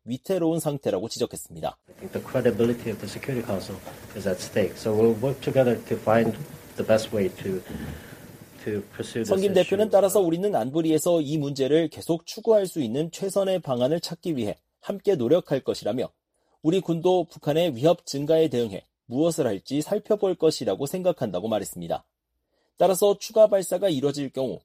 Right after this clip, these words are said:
Speaker 1: 우리의 대응에 많은 다른 중요한 측면이 있을 것이라고 성김 대표는 말했습니다. 김 대표는 또 이날 간담회에서 미국은 북한의 증가하는 위협으로부터 우리 자신과 동맹,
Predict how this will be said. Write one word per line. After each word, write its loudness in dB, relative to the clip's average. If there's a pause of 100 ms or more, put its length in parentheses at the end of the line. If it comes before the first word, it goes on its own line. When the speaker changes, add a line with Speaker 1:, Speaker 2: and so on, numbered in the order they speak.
(160)
Speaker 1:
우리의 0
대응에 2
많은 -4
다른 -2
중요한 -2
측면이 -4
있을 0
것이라고 -2
성김 -4
대표는 -4
말했습니다. -4 (840)
김 0
대표는 2
또 6
이날 0
간담회에서 0 (300)
미국은 -2
북한의 0
증가하는 2
위협으로부터 2
우리 0
자신과 0
동맹, -6